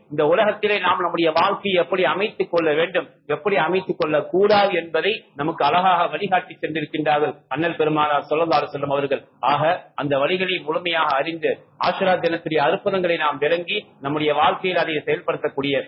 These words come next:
நல்ல நசீபை அல்லாஹ் நம் எல்லோருக்கும் தந்தல் புரிவானாக. உலகத்தில் வாழும் காலமெல்லாம் அல்லாஹ்வை அஞ்சி வாழக்கூடியவர்களாக, கண்மணி நாயகம் ஸல்லல்லாஹு அலைஹி வஸல்லம் அவர்கள் மீது அளவு கடந்த பிரியமும் பாசமும் வைத்து,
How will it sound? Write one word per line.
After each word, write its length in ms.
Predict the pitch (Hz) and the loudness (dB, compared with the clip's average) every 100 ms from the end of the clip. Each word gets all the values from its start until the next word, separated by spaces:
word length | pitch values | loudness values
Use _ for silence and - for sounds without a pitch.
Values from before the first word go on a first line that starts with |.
| - | -8
நல்ல 260 | - 147 175 | -6 0 0
நசீபை 460 | 147 147 190 160 156 | 0 -2 -4 -2 0
அல்லாஹ் 320 | 143 151 143 | 0 0 0
நம் 160 | 135 | -4
எல்லோருக்கும் 540 | 131 131 156 156 151 143 | -8 0 2 2 -2 -4
தந்தல் 320 | 139 139 139 | -4 -2 -2
புரிவானாக. 500 | - 127 123 131 151 135 - - | -2 -2 0 0 0 0 -2 -6
உலகத்தில் 460 | 131 156 151 - 139 | 0 2 0 -2 -2
வாழும் 360 | 143 151 139 | 0 0 -2
காலமெல்லாம் 640 | 131 147 160 160 165 180 180 - _ - | 0 0 0 -4 0 0 0 -6 _ -4
அல்லாஹ்வை 440 | 135 160 165 151 | 0 4 4 2
அஞ்சி 240 | 143 151 160 | 0 0 0
வாழக்கூடியவர்களாக, 800 | 147 151 147 143 135 135 135 120 - _ | 2 0 -2 -4 -2 0 0 0 -4 _
கண்மணி 320 | 147 160 165 | -2 0 0
நாயகம் 380 | 160 147 143 147 | 2 2 0 -2
ஸல்லல்லாஹு 440 | 143 151 151 151 147 | -4 -2 0 2 2
அலைஹி 240 | 139 151 | 0 0
வஸல்லம் 380 | 143 175 165 156 | -2 -4 -4 0
அவர்கள் 220 | 147 139 | -2 -2
மீது 280 | 143 156 120 - | -6 -6 -6 -8
அளவு 260 | - 139 165 | -2 2 2
கடந்த 300 | 165 175 165 | 0 -2 -4
பிரியமும் 400 | 160 160 160 156 | -2 0 0 -2
பாசமும் 420 | 139 147 - 147 139 | 0 0 0 -6 -4
வைத்து, 380 | 147 151 180 | -4 -4 -6